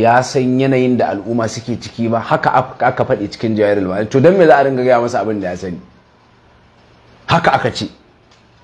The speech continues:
Ko da yake wancan kun ce Shehu Tijjani ne Allah ya sanar da duk abin da zai faru. Tun kafin halittar duniya da bayan halittar duniya.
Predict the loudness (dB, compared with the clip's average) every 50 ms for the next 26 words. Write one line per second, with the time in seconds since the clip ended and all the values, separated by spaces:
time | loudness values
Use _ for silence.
0 | _ _ _ _ _ _ _ _ _ _ _ _ -20 -20 -20 -20 -20 -20 -20 -20
1 | -20 -20 -20 -20 -20 -20 -20 -20 -20 -20 -20 -20 -20 -20 -20 -20 -20 -20 -20 -20
2 | -20 -20 -20 -20 -20 -20 -12 -2 2 2 4 4 2 0 0 -2 -2 -2 -2 -2
3 | -2 -2 -2 -2 -2 -4 -2 -2 0 0 0 -2 -4 -10 -10 -4 0 2 2 2
4 | 0 -2 -6 -6 -4 -2 0 0 0 0 -2 -2 -4 -4 -4 -4 -2 -2 -2 -2
5 | -4 -6 -6 -6 -6 -6 -6 -8 -10 -16 -4 0 0 0 2 2 2 0 0 0
6 | -2 2 4 4 4 4 0 -6 -6 -6 -6 -6 -6 -8 -8 -8 -10 -10 -10 -12
7 | -18 _ _ _ _ _ _ _ _ 0 0 2 2 2 0 2 4 4 4 4
8 | 4 2 -2 -6 -6 -8 -10 -10 -8 -8 -10 -10 -12 -12 -12 -12 -12 -14 -14 -12
9 | -10 -10 -10 -10 -10 -8 -6 -4 -4 -4 -4 -4 -6 -8 -8 -8 -8 -8 -10 -10
10 | -10 -10 -14 -12 -12 -12 -12 -14